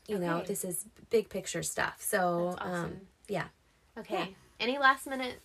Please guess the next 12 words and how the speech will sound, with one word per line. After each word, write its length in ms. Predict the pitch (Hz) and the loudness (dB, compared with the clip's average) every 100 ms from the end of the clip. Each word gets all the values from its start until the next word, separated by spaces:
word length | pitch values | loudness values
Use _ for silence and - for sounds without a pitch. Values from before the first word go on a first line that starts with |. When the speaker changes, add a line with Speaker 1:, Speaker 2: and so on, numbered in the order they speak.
| - | -4
Speaker 2:
any 160 | 254 | -2
last 240 | 247 247 254 | -2 -2 -4
minute 240 | 247 233 | -4 0
thoughts 300 | - 214 - | 2 2 0
that 140 | - 208 | -10 -8
you 120 | 208 | -8
wanna 380 | 208 196 185 190 | -6 -4 -4 -4
leave 180 | 208 202 | -4 -2
our 140 | 190 | -2
listeners 460 | 190 185 185 180 180 | -2 -6 -8 -8 -6
with? 200 | 170 170 - _ _ - - - - _ 202 | -4 -6 -12 _ _ -20 -20 -20 -20 _ -8
Um, 500 | 202 185 - 214 | -6 -6 -8 -14